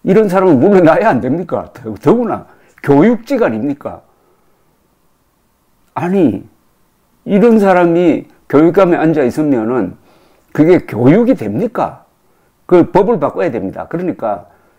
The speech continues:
교육감은 기소되는 순간 바로 직무정지를 해야 됩니다. 참 황당무계한 일이 지금 벌어지고 있습니다. 그래도 이 사건이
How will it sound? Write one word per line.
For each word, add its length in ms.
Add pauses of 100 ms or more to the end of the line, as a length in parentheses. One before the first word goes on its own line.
(240)
교육감은 920 (360)
기소되는 760
순간 680
바로 240
직무정지를 680
해야 120
됩니다. 380 (1600)
참 420 (200)
황당무계한 1000
일이 260
지금 400 (380)
벌어지고 440
있습니다. 500 (1900)
그래도 720
이 180
사건이 800